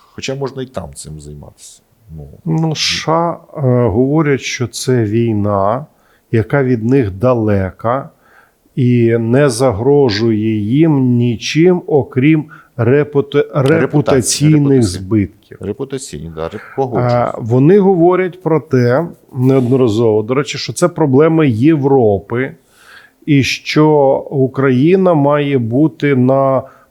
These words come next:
Speaker 2: попічительстві Європи. Ну, якщо
Speaker 1: Ну, так,
Speaker 2: вже,
Speaker 1: так, так.
Speaker 2: якщо вони вже ж кажуть,
Speaker 1: Більше
Speaker 2: що
Speaker 1: того, вона ж, вони ж її використовують з виховною метою. Французів.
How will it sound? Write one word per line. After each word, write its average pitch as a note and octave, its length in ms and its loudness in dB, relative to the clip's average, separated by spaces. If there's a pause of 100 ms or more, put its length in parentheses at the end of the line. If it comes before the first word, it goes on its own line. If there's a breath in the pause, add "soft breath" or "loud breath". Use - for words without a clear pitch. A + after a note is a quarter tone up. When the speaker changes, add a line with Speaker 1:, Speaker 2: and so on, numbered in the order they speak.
Speaker 2:
попічительстві C#3 1040 -2
Європи. A#2 680 0 (840)
Ну, A#2+ 160 0
якщо C3 320 2
Speaker 1:
Ну, D#3 60 2
так, C#3+ 120 0
Speaker 2:
вже, B2+ 200 2
Speaker 1:
так, G2 280 -4
так. F#2 140 -10
Speaker 2:
якщо E3 340 2
вони D#3+ 240 4
вже C3+ 220 4
ж - 200 -4
кажуть, C3 240 2
Speaker 1:
Більше A#2 140 -2
Speaker 2:
що F3+ 120 0
Speaker 1:
того, B2+ 260 2
вона C#3 320 -4
ж, C3+ 140 -12
вони C#3 180 -8
ж C3 240 -8
її B2+ 120 -8
використовують B2+ 560 -8
з G2+ 60 -10
виховною B2 600 -8
метою. F#2+ 480 -10
Французів. C#3 760 -8